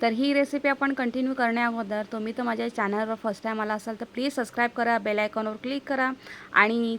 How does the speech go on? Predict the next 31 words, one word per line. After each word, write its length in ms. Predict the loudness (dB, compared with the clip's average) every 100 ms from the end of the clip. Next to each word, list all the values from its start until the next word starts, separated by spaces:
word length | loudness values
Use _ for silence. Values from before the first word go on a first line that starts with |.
| 2
चला 260 | 4 6
लगेचच 380 | 4 2 2 0
बघूया 280 | 0 0 0
आपण 240 | 0 -2
कशी 240 | -2 -2 -2
केली 200 | -2 -2
आहे 80 | -2
ती 80 | -2
रेसिपी. 380 | -2 -2 -4 -6 -8 _ -20 -20 -20 -10 -2
तर 60 |
इथे 240 | 0 2 2
बघा, 220 | 2 2
मी, 280 | 0 -2 -6 -10 -16 -4
अ, 280 | 0 0 0 6
तांदूळ 380 | 6 6 0 0
घेतलेले 380 | -2 -2 -2
आहेत, 140 | -2 -2
जाडे 340 | 4 4 4 2
तांदूळ 280 | 0 0 -2
घेतलेले 380 | -4 -4 -4
आहेत 200 | -4 -4
तीन 180 | -6 -2
वाट्या 380 | 0 0 -2 -6 -6 -16 -20 -20 -20 -12 4
आणि 360 | 4 4 0
उडदाची 440 | -2 -2 0 0 2
डाळ 260 | 4 4
घेतलेली 400 | 4 -2 -4 -2
आहे 340 | 0 -2 -2 -6 -10 -20 -20 -20 -20 -20 -20 -20 6
पाऊण 260 | 8 8 4
वाटी. 360 | 2 0 -4 -6 -10 -20 -20 -20 -20 -20 -20 -20 -20 -20 -20 -20 -20 -20 -20 -20 -20 -12 6
तांदूळ 260 | 6 8